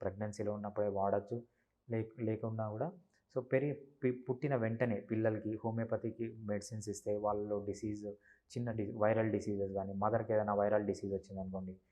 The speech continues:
హోమియోపతి ట్రీట్మెంట్ తీసుకోవడం వల్ల అప్పుడు కూడా, ఆ, బేబీని, ఆ,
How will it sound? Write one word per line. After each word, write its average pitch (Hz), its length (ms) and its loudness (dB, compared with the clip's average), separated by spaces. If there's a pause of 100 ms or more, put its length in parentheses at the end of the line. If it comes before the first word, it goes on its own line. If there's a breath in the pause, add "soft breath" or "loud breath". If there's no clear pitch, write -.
(280 soft breath)
హోమియోపతి 117 380 0
ట్రీట్మెంట్ 104 440 -2
తీసుకోవడం 98 400 0
వల్ల 101 180 -2
అప్పుడు 110 340 -2
కూడా, 110 260 0 (420)
ఆ, 98 60 -6 (480)
బేబీని, 110 540 -4 (120)
ఆ, 104 160 -2